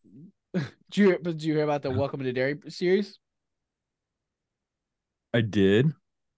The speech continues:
Speaker 1: And what do you think about it?
Speaker 2: I'm interested. Because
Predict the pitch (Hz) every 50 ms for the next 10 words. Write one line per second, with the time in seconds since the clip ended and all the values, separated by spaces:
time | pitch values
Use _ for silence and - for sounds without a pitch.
0 | _ _ _ _ _ _ _ _ _ 208 185 202 208 220 202 220 240 214 165 131
1 | 120 117 - _ _ _ _ _ _ _ _ _ _ _ _ _ _ _ _ _
2 | _ _ _ _ - 139 135 - - 202 226 180 - 170 127 - - 98 82 -
3 | - _ _ _ _ _ _ _ _ _ _ _ _ _ _ _ _ _ _ _
4 | _ _ _ _ _ _ _ _ _ _ _ _ _ _ _ _ _ _ _ _
5 | _ _ - 135 123 - 131 117 110 107 107 104 104 101 95 95 95 - - -
6 | - -